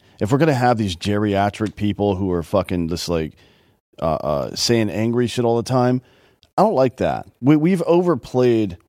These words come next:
the, the curmudgeon-y, angry, old senile man enough.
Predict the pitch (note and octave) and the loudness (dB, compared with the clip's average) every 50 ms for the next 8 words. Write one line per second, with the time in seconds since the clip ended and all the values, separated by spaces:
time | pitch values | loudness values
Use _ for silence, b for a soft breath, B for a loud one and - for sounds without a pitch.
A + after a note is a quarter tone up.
0 | _ _ _ _ - F#2+ G#2 G2+ G2 G2 F#2 F2+ E2+ D2 - - E2 G2+ F#2 - | _ _ _ _ -8 -4 -2 0 0 0 0 -2 -2 -6 -8 -8 -6 -6 -6 -6
1 | - - A#2 G#2+ G#2 G#2+ A2 A2 G2+ F#2+ A2 A2 G#2+ G2+ G2+ - G#2+ G#2+ G#2+ A2 | -4 -4 -2 -2 0 2 2 0 0 0 -2 -2 -2 -2 -4 -4 -6 -6 -4 -4
2 | F#2+ G2+ G#2+ G#2 G2+ G2+ - D#2 G2+ G2+ F#2+ - - - - F#2+ F#2 F2+ E2+ F2+ | -4 -4 -4 -4 -4 -4 -4 -4 -4 -6 -6 -6 -8 -8 -6 -4 -4 -2 -2 -2
3 | F2+ F2 E2+ F2+ F2 E2+ E2 D#2+ D2 C#2 D2 D2 A#1 G1+ - - | -2 -2 -4 -4 -4 -4 -4 -6 -6 -8 -8 -8 -8 -10 -12 -14